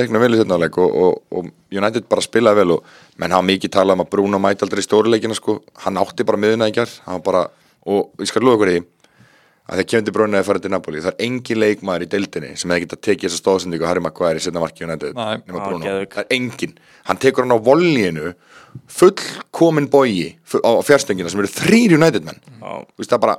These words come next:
Speaker 1: og hann hefur, sko, splitsekúndu til þess að ákveða hvað hann er að fara að gera eftir að Mbeumo, Mbeumo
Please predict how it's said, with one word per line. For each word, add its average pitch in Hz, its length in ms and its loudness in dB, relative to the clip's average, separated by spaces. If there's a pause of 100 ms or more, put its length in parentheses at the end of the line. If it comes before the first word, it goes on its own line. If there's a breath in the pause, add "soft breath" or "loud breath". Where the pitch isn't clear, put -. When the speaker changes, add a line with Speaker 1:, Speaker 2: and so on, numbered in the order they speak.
Speaker 1:
og 113 140 -4
hann 139 100 2
hefur, 135 120 2
sko, - 120 -6
splitsekúndu 127 600 0
til 120 100 2
þess 117 120 4
að 143 100 6
ákveða 117 160 4
hvað 107 80 4
hann 104 80 -2
er 101 40 -2
að 110 60 2
fara 107 80 -2
að - 80 -2
gera 104 140 4
eftir 101 160 -2
að - 240 -8
Mbeumo, 107 240 2 (220)
Mbeumo 107 340 0